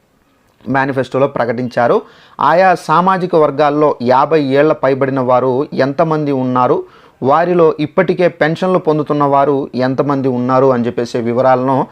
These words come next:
అధికారులు అయితే సేకరిస్తున్నారండి. అయితే మనం చూసుకున్నట్లయితే ఫ్రెండ్స్, మనకు గత ప్రభుత్వంలో చూసుకున్నట్లయితే అరవై సంవత్సరాలు నిండకపోతే మనం పెన్షన్కి సంబంధించి అప్లై చేసుకోలేము. Actually మనకేంటంటే అరవై సంవత్సరాలు ఉండాలి.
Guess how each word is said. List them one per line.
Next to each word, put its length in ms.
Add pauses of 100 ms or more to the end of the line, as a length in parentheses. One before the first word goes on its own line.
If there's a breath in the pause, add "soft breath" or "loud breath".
(240 loud breath)
అధికారులు 480
అయితే 480
సేకరిస్తున్నారండి. 920 (380 loud breath)
అయితే 420 (120)
మనం 300
చూసుకున్నట్లయితే 720
ఫ్రెండ్స్, 300
మనకు 400
గత 120 (100)
ప్రభుత్వంలో 520
చూసుకున్నట్లయితే 1000
అరవై 300
సంవత్సరాలు 640
నిండకపోతే 840 (280 loud breath)
మనం 200
పెన్షన్కి 480
సంబంధించి 560
అప్లై 440
చేసుకోలేము. 580 (140)
Actually 460
మనకేంటంటే 600
అరవై 260
సంవత్సరాలు 500
ఉండాలి. 360